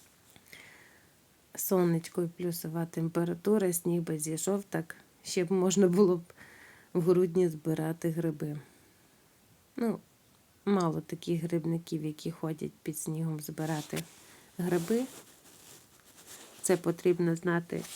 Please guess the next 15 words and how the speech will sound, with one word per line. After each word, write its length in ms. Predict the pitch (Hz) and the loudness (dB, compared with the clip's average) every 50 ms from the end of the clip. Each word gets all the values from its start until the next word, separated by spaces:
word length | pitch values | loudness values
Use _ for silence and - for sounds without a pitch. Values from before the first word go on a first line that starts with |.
| - - - - - | -12 -12 -12 -10 -2
точно 480 | - 202 190 180 - - - 180 175 170 | 2 2 2 2 0 -2 -2 0 2 2
місця. 560 | 175 190 214 220 220 - - 277 269 285 277 - - _ _ _ - - - - - - - - - - - - - - _ _ _ _ _ _ _ _ _ - - | 4 2 2 0 0 -4 -2 0 0 0 -2 -4 -10 _ _ _ -20 -20 -18 -16 -14 -14 -16 -16 -20 -20 -20 -20 -20 -20 _ _ _ _ _ _ _ _ _ -8 -6
І 460 | 202 185 185 196 208 220 226 233 240 233 - - - - - - - - - _ - | -4 -2 0 2 2 2 2 0 -2 -4 -8 -14 -20 -20 -20 -20 -20 -20 -18 _ -8
ось 380 | 190 196 196 202 - - - - | -6 -6 -6 -6 -8 -10 -12 -10
так. 260 | - - 147 139 143 - _ - - - - _ _ _ _ _ _ _ _ _ _ _ _ _ _ _ _ _ _ _ _ _ _ _ _ _ _ | -10 -10 -8 -8 -10 -12 _ -20 -20 -20 -20 _ _ _ _ _ _ _ _ _ _ _ _ _ _ _ _ _ _ _ _ _ _ _ _ _ _
Ну, 220 | 208 202 202 190 170 | 0 2 2 2 0
для 220 | 165 160 165 170 | 0 0 0 2
мене 340 | 175 175 180 190 185 165 165 | 2 2 2 0 0 -2 -2
це 180 | - - 170 | -2 -2 0
новинка. 680 | 175 175 170 165 156 160 165 160 160 156 156 - 156 160 147 - - _ _ - - _ _ _ - - _ - | 2 2 2 2 2 2 0 0 0 -2 -4 -6 -8 -8 -10 -14 -20 _ _ -20 -20 _ _ _ -20 -12 _ 2
Ніколи 540 | 196 190 185 175 175 - 165 165 160 165 | 2 2 2 2 0 0 0 2 2 4
не 140 | 165 165 165 | 2 2 2
збирала 560 | 156 165 156 170 165 175 175 165 165 165 165 | 0 -2 -2 0 2 4 4 4 4 2 2
другого 480 | 156 151 170 170 170 165 160 160 160 160 | 2 0 0 2 2 2 2 2 2 0
грудня 480 | 147 175 202 226 240 208 214 190 180 | 2 2 2 2 4 4 2 2 2